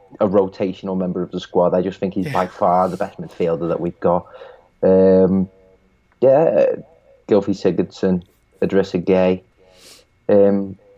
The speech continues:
Speaker 1: of cou-, of course, you've got to say that Cenk Tosun as well. Absolutely, you know, you could tell how much he wanted that goal, and
Speaker 2: Oh
Speaker 1: you
Speaker 2: my
Speaker 1: can tell how
Speaker 2: gosh.
Speaker 1: much it meant to him when it went in as well.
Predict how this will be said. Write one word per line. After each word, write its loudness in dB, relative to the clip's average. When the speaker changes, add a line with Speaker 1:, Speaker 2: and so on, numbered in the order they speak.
Speaker 1:
of -4
cou-, 0
of 2
course, 2
you've -4
got -6
to -20
say -4
that -12
Cenk -6
Tosun -2
as -6
well. 2
Absolutely, -8
you -2
know, 0
you -2
could -8
tell 2
how 0
much -4
he -4
wanted -8
that -8
goal, 2
and -8
Speaker 2:
Oh -8
Speaker 1:
you -12
Speaker 2:
my -14
Speaker 1:
can 2
tell 0
how 2
Speaker 2:
gosh. 0
Speaker 1:
much -6
it -4
meant -4
to -4
him 0
when 0
it -2
went -2
in 0
as 0
well. 0